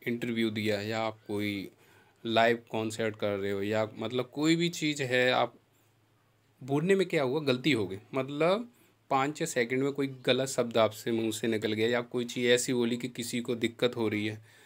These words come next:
अब वो बीच में से सिर्फ दस सेकंड, एक मिनट, जितने का भी वीडियो आप, वो ऑडियो उठाना है, सिर्फ ऑडियो उठाना है। तब हम क्या करेंगे,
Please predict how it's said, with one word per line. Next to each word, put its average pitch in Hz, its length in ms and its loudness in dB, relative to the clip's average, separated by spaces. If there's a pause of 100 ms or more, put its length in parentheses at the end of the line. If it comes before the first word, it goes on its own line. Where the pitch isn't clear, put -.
(320)
अब 175 120 4
वो 208 60 10
बीच 175 440 -2
में 233 300 4
से 233 540 2 (300)
सिर्फ 220 480 4 (140)
दस 147 240 6
सेकंड, 147 400 4
एक 151 220 4
मिनट, 143 480 4
जितने 220 440 4
का 190 180 2
भी 175 120 -2
वीडियो 143 400 2
आप, 156 180 -2 (400)
वो 156 220 4 (120)
ऑडियो 143 420 6
उठाना 117 320 -2
है, 113 60 -6
सिर्फ 226 240 -4 (160)
ऑडियो 147 440 2
उठाना 110 380 -4
है। 101 160 -10 (520)
तब 220 140 4
हम 185 240 -2 (120)
क्या 151 200 2
करेंगे, 147 600 0